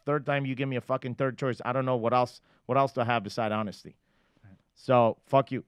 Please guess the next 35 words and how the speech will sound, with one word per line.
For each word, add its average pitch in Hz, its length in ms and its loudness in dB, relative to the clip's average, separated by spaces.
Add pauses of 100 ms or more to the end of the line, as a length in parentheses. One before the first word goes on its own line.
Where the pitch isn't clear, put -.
(200)
<laughs> 214 220 0
Meaning, 143 440 -2 (140)
you 143 120 -2
know, 127 80 0
in 117 140 -4
a 120 60 0
very 123 200 2
nice 117 260 -4
way, 123 280 2
they 92 140 -10
said, 113 200 -6
"No, 117 160 0
doc, 101 260 -4
we're 113 80 -6
not 110 160 -2
gonna 101 140 -6
do 147 140 -2
that." 139 80 -2
And 165 100 -4
he 214 60 0
was 233 160 2
fine 180 240 0
with 95 100 -2
it, 87 100 -10
right? 127 260 0
So - 120 -10
it 127 100 -2
wasn't, 123 320 -2 (220)
he 139 80 -6
just 135 180 -6
wanna 135 180 -2
give 123 140 -6
us 117 120 -6
the 113 140 -4
option. - 360 -2